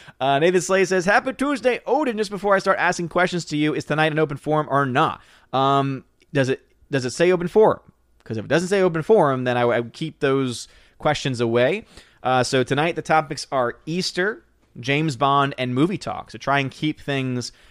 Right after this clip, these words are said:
within that purview. Though, of course, the chat sometimes goes off in different directions, which I'm fine with. But there obviously are some comments where I'm like, "Ooh, that's a little too much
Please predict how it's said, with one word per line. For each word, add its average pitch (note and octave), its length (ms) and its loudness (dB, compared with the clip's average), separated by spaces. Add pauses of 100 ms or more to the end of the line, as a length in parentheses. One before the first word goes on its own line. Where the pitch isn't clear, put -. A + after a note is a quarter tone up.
(140)
within D3 500 -2
that C3+ 220 -2
purview. C3+ 500 -4 (720)
Though, C3+ 100 2
of A#2+ 100 0
course, D3+ 300 0
the C3+ 80 -4
chat D3+ 340 -2
sometimes C#3+ 500 -2
goes C3 240 -2
off C3 280 0
in B2 60 -6
different A#2+ 260 -6
directions, B2+ 400 -2
which D3 120 -10
I'm A#2 120 -4
fine D3+ 320 -2
with. D#3 180 0 (320)
But C3+ 160 -2
there C#3+ 220 4
obviously C#3+ 340 2
are C3 100 4
some C3 240 -2
comments B2+ 400 -2
where B2+ 120 0
I'm B2 100 -2
like, B2 220 0 (200)
"Ooh, D4 300 -6
that's B3+ 180 2
a B3 60 -8
little A3+ 200 2
too F#3 180 -2
much C3 440 -4